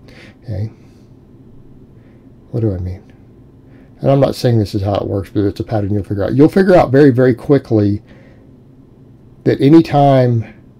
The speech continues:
you hit a lift with a hundred pounds of bands for you personally on a box squat or a deadlift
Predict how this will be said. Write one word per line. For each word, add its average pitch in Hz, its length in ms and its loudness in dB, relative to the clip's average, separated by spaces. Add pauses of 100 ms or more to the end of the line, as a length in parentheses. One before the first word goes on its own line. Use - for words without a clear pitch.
(460)
you 131 300 -2
hit 131 260 4
a 113 80 0
lift 110 640 2 (140)
with 120 380 0
a 92 80 0
hundred 131 460 -2
pounds 113 320 0
of 90 120 -2
bands 101 440 0
for 110 200 -4
you 123 220 -2
personally 107 640 -4
on 101 160 -2
a 95 60 -2
box 98 400 -2
squat - 460 -14 (2250)
or 127 200 4
a 113 80 0
deadlift 101 580 -4